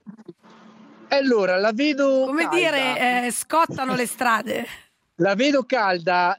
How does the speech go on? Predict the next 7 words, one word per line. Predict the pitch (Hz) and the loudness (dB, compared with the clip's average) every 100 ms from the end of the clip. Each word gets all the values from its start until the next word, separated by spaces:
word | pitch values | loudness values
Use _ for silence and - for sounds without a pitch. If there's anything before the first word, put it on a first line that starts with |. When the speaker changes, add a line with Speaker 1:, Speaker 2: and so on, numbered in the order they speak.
| 208 | -2
Speaker 1:
Mm, | 208 220 233 | 0 0 0
se | 220 285 | -2 -2
non | 359 370 | 0 0
fosse | 392 339 - | -2 -2 0
altro, | 226 151 151 - 180 208 233 208 | 0 2 0 0 0 2 0 0
uno | 247 330 294 240 220 208 175 | 0 0 2 2 2 0 0
dei, | 190 214 226 214 | 0 2 0 -2